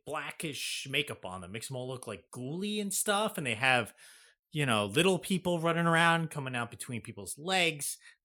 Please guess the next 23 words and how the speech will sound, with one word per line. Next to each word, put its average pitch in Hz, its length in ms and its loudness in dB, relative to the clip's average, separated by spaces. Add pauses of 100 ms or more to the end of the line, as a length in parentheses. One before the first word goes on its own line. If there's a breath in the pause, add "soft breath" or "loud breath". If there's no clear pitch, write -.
They 127 80 -4
have 104 100 -4
hands 175 460 4
coming 147 300 2
in 135 80 2
and 120 140 4
out 104 140 2
of 98 120 -6
the 85 480 -8 (680)
windows 160 580 6
and 95 100 -8
the 87 60 -8
walls, 185 840 6
and 101 120 -10
people 147 340 -6
are 107 60 -6
crawling 170 500 4
on 113 140 0
the 98 80 -6
ceiling, 190 680 2
and 117 100 -2
there 92 120 -2
are 87 120 -10